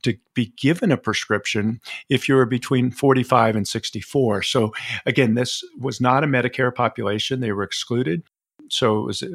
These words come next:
commercially insured below sixty-four. And the higher likelihood was between the ages of forty-five and sixty-four. And also if you're a female, so the f-, female gender was more likely to be prescribed. Now, over the five-year period, though,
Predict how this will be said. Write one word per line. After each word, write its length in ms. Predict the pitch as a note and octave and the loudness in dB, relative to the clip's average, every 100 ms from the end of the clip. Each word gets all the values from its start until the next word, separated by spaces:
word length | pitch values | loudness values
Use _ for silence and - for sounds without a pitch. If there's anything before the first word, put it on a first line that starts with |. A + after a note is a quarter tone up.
| - | -4
commercially 480 | B2 B2 B2+ C3 A2+ | 2 2 2 0 0
insured 640 | G#2+ - A2 A2 A2 D#3 | -2 0 0 0 -4 -4
below 300 | A2+ A2 A2 | -2 0 0
sixty-four. 920 | - A2 - G2+ - B2+ A#2+ G#2+ G2+ - - G2 - | -2 -8 -8 -10 -2 0 4 2 0 -6 -8 -8 0
And 200 | B2 A#2+ | 2 2
the 120 | G2+ | 0
higher 540 | - D3+ D#3+ D3 A#2+ - | 2 4 4 4 2 0
likelihood 540 | A#2 C3 C3 A#2+ A#2 | 2 2 4 0 0
was 160 | A2 G#2+ | -2 -4
between 380 | - A#2 B2 A2 | -6 -6 -2 0
the 120 | A2 | 2
ages 300 | A2 G#2+ G2 | 0 -2 -6
of 120 | G2 | -6
forty-five 640 | - B2 B2 - A2 G#2+ G2+ | -2 0 0 2 4 4 0
and 100 | G2 | -4
sixty-four. 920 | - - - G#2 - D#3 D3 G#2+ G2+ _ _ _ B2 | -6 -6 -10 -12 -8 -2 0 0 0 _ _ _ 2
And 120 | C3 | 4
also 340 | D#3 E3 D#3 | 4 4 2
if 140 | C3+ - | 2 2
you're 120 | A#2+ | 2
a 60 | |
female, 540 | G#2+ C3 C#3 A2 E2+ E2+ | 2 0 2 2 0 -2
so 180 | - G#2+ | -4 -4
the 60 | |
f-, 180 | G#2 - | -6 -6
female 320 | C#3 C3 A#2 | -2 2 2
gender 300 | A2 A#2 A2 | 0 -2 0
was 180 | G#2+ F#2+ | -2 -4
more 300 | A2 A2 G#2+ - - - | -2 -2 -4 -8 -14 -4
likely 540 | A2+ A#2 B2 - G#2+ | 0 2 0 -2 -6
to 60 | G2 | -4
be 160 | G2+ - _ | -6 -8 _
prescribed. 760 | A2 - - G#2+ A2+ G2+ F2+ - | -8 -8 -2 0 0 -4 -8 0
Now, 320 | C#3 C#3 C3+ _ _ - | 2 4 2 _ _ -2
over 260 | F3 G#3 | 0 0
the 80 | D#3 | -2
five-year 540 | - C3+ C#3+ D3+ C#3+ | 0 2 4 2 0
period, 560 | A#2+ - C3 C3+ A#2+ G#2+ | -2 -2 0 2 0 -2
though, 240 | G#2 G#2 | -6 -6